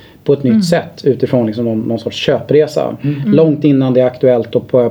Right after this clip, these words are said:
Speaker 1: börja prata om det vi håller på med och pysslar med, så att säga.
Speaker 2: Mm.
Speaker 1: Som gör att man kan liksom få en mer gemensam syn på det här och hur man ska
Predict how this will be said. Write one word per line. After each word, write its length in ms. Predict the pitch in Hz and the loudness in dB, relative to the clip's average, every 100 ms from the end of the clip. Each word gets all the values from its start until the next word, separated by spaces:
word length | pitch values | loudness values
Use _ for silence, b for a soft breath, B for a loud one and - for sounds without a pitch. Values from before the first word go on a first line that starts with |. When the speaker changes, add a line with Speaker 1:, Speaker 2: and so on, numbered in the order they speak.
| - | 0
Speaker 1:
börja 200 | 131 120 | 0 0
prata 460 | - 123 - 117 113 | 0 -2 0 -2 0
om 380 | 113 107 107 | 0 0 0
det 100 | 123 | 2
vi 220 | 165 160 120 | 2 0 0
håller 220 | 117 110 | -2 0
på 200 | 117 127 | -2 -2
med 140 | 127 | -4
och 100 | - | -6
pysslar 280 | - - 127 | -4 -4 -6
med, 100 | 131 - | -8 -8
så 120 | - | -6
att 60 | |
säga. 100 | 202 196 | -2 0
Speaker 2:
Mm. 60 | |
Speaker 1:
Som 140 | 170 131 | 2 2
gör 300 | 151 170 156 | 4 4 2
att 140 | 131 | -2
man 100 | 131 | -6
kan 160 | 123 123 | -4 -4
liksom 200 | - 120 | -4 -4
få 120 | 131 | -2
en 80 | 123 | -2
mer 140 | 117 | 0
gemensam 500 | 117 117 113 110 120 | -2 -2 -4 -6 -6
syn 360 | 110 165 160 156 | -2 0 0 0
på 60 | 143 | -2
det 60 | |
här 200 | 110 104 | 0 0
och 100 | 107 | 0
hur 140 | 117 117 | 0 0
man 140 | 113 | -2
ska 240 | - 117 | -2 -2